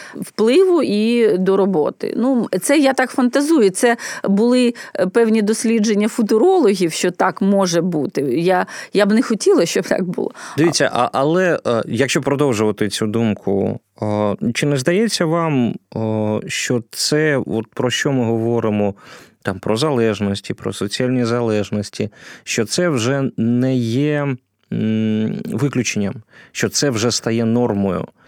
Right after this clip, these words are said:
Speaker 2: і нам треба пристосовуватись до цієї норми. Так, м, можливо, ті, кому там, м, сорок, п'ятдесят, е,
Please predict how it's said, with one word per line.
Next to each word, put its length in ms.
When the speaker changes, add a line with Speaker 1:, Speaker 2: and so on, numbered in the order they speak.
Speaker 2:
і 80
нам 260
треба 320
пристосовуватись 880
до 140
цієї 260
норми. 400
Так, 280
м, 260
можливо, 360
ті, 420
кому 280
там, 160
м, 720
сорок, 360
п'ятдесят, 580
е, 40